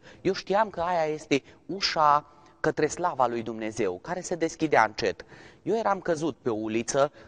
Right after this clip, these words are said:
în dreapta și în stânga mea erau, uh, două mări negre, două mări negre, din care ieșeau caracatițe.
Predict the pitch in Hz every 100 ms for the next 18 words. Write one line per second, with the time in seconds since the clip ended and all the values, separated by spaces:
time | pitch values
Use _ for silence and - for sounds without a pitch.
0 | - 127 135 220 - 117 110 120 113 -
1 | 131 107 110 120 156 - - - - 151
2 | 160 151 156 151 151 147 143 - - _
3 | 120 180 175 156 160 98 90 - _ _
4 | 120 110 87 92 90 113 131 113 104 107
5 | 95 90 110 135 139 131 170 160 156 160
6 | 147 143 135 120 87 101 - 95